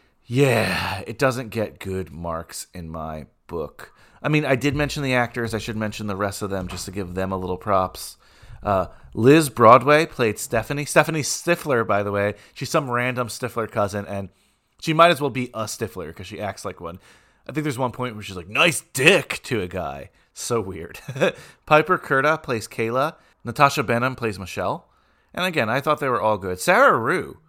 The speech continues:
actually stood out as this kind of, like, progressive, progressive, uh, principal lady. But yeah, if you're gonna avoid one film, it's probably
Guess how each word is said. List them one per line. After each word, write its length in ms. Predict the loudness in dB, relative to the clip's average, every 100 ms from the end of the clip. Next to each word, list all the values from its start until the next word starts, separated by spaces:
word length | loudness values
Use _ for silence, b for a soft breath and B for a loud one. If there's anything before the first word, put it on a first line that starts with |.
| _
actually 300 | -8 -6 -8
stood 280 | -8 -6 -2
out 200 | -2 -4
as 100 | -8
this 180 | -12 -14
kind 260 | -12 -12 -10
of, 40 |
like, 140 | -14
progressive, 640 | -14 -12 -10 -10 -14 -16 _ b b b b
progressive, 500 | -18 -8 -8 -6 -6
uh, 160 | -6 -8
principal 500 | -10 -10 -10 -10 -10
lady. 340 | -10 -10 -12
But 180 | -14 -4
yeah, 320 | 4 4 4 -2 B B B B B B B B
if 140 | -4 0
you're 80 | 4
gonna 200 | 10 10
avoid 340 | 12 10 10
one 220 | 4 4
film, 440 | 2 -2 -2 -6 -14 _ _ -20
it's 120 | -20
probably 880 | -18 -10 -6 -4 -4 -4 -6 -8